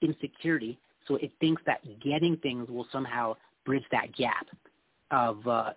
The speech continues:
insecurity to, to permanent security. And, and that's, it just doesn't happen. It just, it, it never happens. Uh, so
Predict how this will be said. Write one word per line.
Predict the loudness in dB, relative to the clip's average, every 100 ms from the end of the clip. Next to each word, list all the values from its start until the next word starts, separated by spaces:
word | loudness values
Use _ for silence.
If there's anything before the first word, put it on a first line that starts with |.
| -2
insecurity | -2 -4 -6 -4 -2 -4 -6 _ -16
to, | -14 -14 -16 -10
to | -10
permanent | -4 -2 0 -2 -6 -12
security. | -10 -8 -8 -10 _ -20 _ _ _ -4
And, | 0 2 2 0 0
and | 0 4
that's, | 2 2 -4 -18 -4
it | -2
just | 0
doesn't | -2 -2
happen. | 0 0 0 -8 -8 -4
It | -2
just, | 0
it, | -2 -2 -6 -6
it | -4 -2
never | 0 0
happens. | -2 -6 -12 -18 -20 -20 _ -20 -20 -20 _ _ _
Uh, | 2 4 2 -2 -16 -20 _ _ -20 -2 2
so | 2